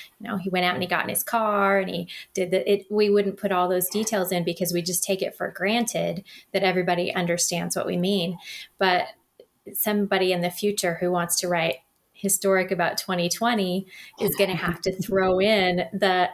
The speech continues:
Speaker 1: touch screen elevator, Sarah, or, you know, some of those things give it the feel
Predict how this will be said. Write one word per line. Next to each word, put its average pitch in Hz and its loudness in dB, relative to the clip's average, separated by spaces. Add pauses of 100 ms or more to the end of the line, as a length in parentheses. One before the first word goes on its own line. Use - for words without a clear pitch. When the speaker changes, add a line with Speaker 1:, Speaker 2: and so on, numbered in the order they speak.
(200)
Speaker 1:
touch - -2
screen 175 0 (420)
elevator, 175 2 (140)
Sarah, 160 -2
or, 185 4 (220)
you 269 0
know, 233 4
some 302 0
of 285 -2
those 240 2
things 233 -2 (260)
give 427 -10
it 392 -10
the 202 0 (140)
feel 214 2